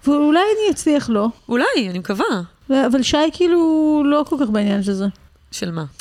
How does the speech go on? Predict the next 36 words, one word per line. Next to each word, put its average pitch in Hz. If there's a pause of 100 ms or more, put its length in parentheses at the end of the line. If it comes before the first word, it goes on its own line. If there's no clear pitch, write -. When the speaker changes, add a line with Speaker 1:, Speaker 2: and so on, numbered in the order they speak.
(180)
Speaker 1:
של -
להיות 330
א-מגדריים 254
באמת, 202
Speaker 2:
Mm. -
Speaker 1:
כאילו, 185
יש, 226
יש 233
בטיקטוק 226
איזה 202
ילד, 202
לא 202
זוכרת 208
איך -
קוראים 208
לו, 196
אמ, - (680)
כזה 202
בן 196
זוהן, 196
או 190
איזה 196
משהו 220
שיש -
שם 226
מפגר. 196
Speaker 2:
כמובן. 170
Speaker 1:
ז-, 214 (100)
זוזו, 202
משהו 214
כזה, 202 (440)
זה. 220 (540)
אה, 233 (320)
והוא 226
גודל 214
א-מגדרית, 196